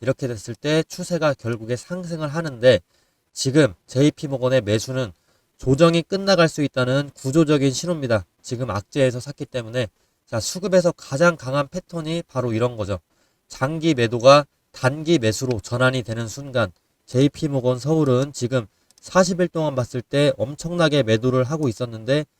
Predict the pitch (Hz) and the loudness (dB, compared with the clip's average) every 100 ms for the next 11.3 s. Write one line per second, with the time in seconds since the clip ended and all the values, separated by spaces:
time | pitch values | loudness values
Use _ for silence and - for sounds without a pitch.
0 | _ - 175 180 170 127 123 127 147 156 | _ -16 -8 -4 -2 -2 -2 -2 0 0
1 | - 127 117 139 - _ _ - 208 196 | 0 2 2 2 -2 _ _ -10 -8 -2
2 | 147 123 135 113 - _ - - 131 151 | 0 2 0 0 -4 _ -10 -4 0 0
3 | 147 135 175 170 131 135 113 _ _ _ | 0 -2 -2 -2 0 0 0 _ _ _
4 | _ - 131 156 165 147 139 147 104 117 | _ -6 -4 0 0 0 0 0 2 0
5 | 117 127 123 135 110 123 120 120 147 139 | 0 -2 -2 -4 -4 -4 -2 -4 -4 -4
6 | 110 107 113 - 165 160 139 143 151 _ | -4 -6 -10 -12 -10 -4 -4 -4 -10 _
7 | _ - 113 117 - 110 123 95 - 120 | _ -8 -6 -6 -6 -4 -4 -6 -10 -12
8 | - 117 95 92 123 - _ _ - 113 | -10 -6 -2 0 0 -4 _ _ -6 -2
9 | 101 123 143 147 107 - 123 160 160 175 | -2 0 0 0 -4 -6 -4 -4 -4 -4
10 | 170 147 - 170 - _ 127 131 120 107 | -4 -4 -10 -8 -10 _ -2 2 4 2
11 | 98 107 113 | 0 -4 -4